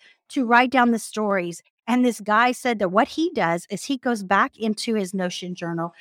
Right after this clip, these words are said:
and reads about oh, let's say it's November twenty nineteen, and he goes back and through and reads his little daily little stories. This only takes a few minutes to do, too, by the way.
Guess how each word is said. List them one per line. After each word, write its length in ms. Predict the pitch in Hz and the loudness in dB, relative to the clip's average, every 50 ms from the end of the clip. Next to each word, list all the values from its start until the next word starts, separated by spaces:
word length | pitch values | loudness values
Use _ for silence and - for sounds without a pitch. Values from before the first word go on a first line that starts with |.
| - - - _ - | -20 -20 -18 _ -2
and 220 | 240 247 240 247 | 0 2 2 4
reads 240 | 269 285 294 254 - | 4 4 2 2 2
about 340 | 269 233 240 233 220 208 - _ _ _ _ _ _ _ _ _ - | 2 4 6 6 6 6 4 _ _ _ _ _ _ _ _ _ -4
oh, 220 | 226 226 233 233 220 | 0 2 4 4 4
let's 300 | 220 233 254 269 - - | 4 2 2 0 0 0
say 580 | - 262 233 226 226 220 214 220 208 196 - _ _ - | 2 4 4 4 4 2 0 0 -2 -4 -8 _ _ -4
it's 320 | 226 233 - - - - | -4 -4 -4 -2 0 2
November 720 | 247 240 233 226 196 220 247 254 254 240 240 247 240 240 | 4 4 6 4 4 4 4 4 6 6 6 6 4 4
twenty 440 | - - - - 220 233 226 226 220 | 2 0 -2 0 2 2 2 2 2
nineteen, 640 | 214 202 190 185 156 - - - 208 185 160 156 147 - - | 0 0 0 -2 -4 -6 -8 -6 -4 -4 -4 -4 -6 -8 -4
and 140 | 202 208 190 | -2 -2 -2
he 220 | 185 - 254 247 | 0 0 0 0
goes 380 | 220 202 - 233 247 294 262 - | 0 -2 0 2 4 4 4 4
back 240 | 220 226 226 - - | 2 2 2 0 -2
and 200 | 190 185 180 - | -4 -4 -4 -4
through 340 | - 262 269 269 214 190 | -2 0 2 2 2 0
and 240 | - - 208 202 190 | 0 0 -2 0 0
reads 340 | 196 220 233 247 233 - - | 2 2 2 0 0 -4 -2
his 300 | 247 240 220 196 185 - | -2 -2 -2 -2 -6 -6
little 340 | 220 220 208 202 185 180 180 _ _ - | -4 -4 -2 -4 -4 -6 -12 _ _ -4
daily 460 | 180 165 196 226 240 247 262 269 262 | -2 -2 0 0 2 2 0 0 0
little 300 | 262 240 233 247 254 254 | 0 0 0 0 0 -2
stories. 640 | - - - - 359 320 254 202 175 175 180 - _ - - - _ _ - | -4 -6 -6 -4 -2 0 0 0 -2 -2 -6 -10 _ -20 -20 -20 _ _ -10
This 160 | 254 - - | -8 -2 0
only 260 | 285 294 302 320 330 | 2 2 4 4 2
takes 360 | - - - 285 294 - - - | 2 -2 -4 -6 -6 -6 -6 -8
a 80 | 220 | -8
few 240 | - - - 262 247 | -8 -6 -4 -2 0
minutes 340 | 233 247 240 233 226 202 - | 0 0 0 -2 -4 -6 -6
to 140 | - 240 214 | -6 -6 -2
do, 240 | 240 247 233 196 | 0 0 -2 -2
too, 240 | - - - 240 226 | -2 -4 -4 -4 -2
by 160 | 185 180 170 | -2 -2 -2
the 120 | 151 156 156 | -2 -4 -4
way. 200 | 151 147 156 | -4 -6 -6